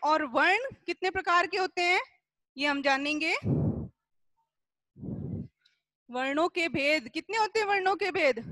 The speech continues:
पहला होता है स्वर, इनको हम दो भागों में बांटते हैं।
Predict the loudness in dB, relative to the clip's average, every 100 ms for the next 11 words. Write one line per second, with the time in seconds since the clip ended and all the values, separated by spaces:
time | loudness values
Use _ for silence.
0 | -14 -16 _ _ _ _ _ _ _ -4
1 | 0 2 0 2 2 2 0 2 6 6
2 | 6 2 -2 -14 -18 _ _ -8 -2 2
3 | 2 2 4 4 6 4 4 4 4 4
4 | 2 -2 -2 -2 -6